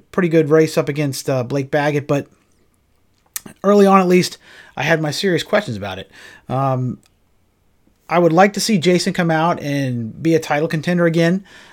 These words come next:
uh, but it's gonna take a serious amount of effort to beat the guys like, uh, you know, Eli Tomac and Ken Roczen, even Cooper Webb. Uh, and I don't know if Jason has that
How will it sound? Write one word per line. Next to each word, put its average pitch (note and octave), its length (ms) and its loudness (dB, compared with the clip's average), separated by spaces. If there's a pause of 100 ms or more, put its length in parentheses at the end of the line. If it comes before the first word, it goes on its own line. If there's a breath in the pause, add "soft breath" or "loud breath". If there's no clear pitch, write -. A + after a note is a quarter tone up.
(140 loud breath)
uh, A2+ 160 -6
but C#3 180 -2
it's D3 240 -4
gonna A3+ 180 0
take G3+ 520 2
a D#3 260 2
serious G3 600 2
amount D#3 260 0
of D3 60 2
effort D#3+ 280 -2
to C3 80 -6
beat C3+ 180 -6
the C#3 80 -6
guys C3+ 520 -4
like, B2+ 320 -6
uh, A2 260 -6
you B2+ 140 -8
know, A2 160 -10 (680)
Eli D#3 260 -2
Tomac C#3+ 680 -4
and G2+ 220 -12
Ken C3+ 160 -6
Roczen, D3 720 -4 (380 loud breath)
even C#3 320 -4
Cooper C#3 260 -8
Webb. F3+ 360 0 (440 soft breath)
Uh, - 60 -10
and E3+ 560 -2 (100)
I F#3+ 100 2
don't C4 140 4
know C4 280 4
if - 280 -8 (300)
Jason G3+ 460 2
has F#3 240 0
that F3+ 380 2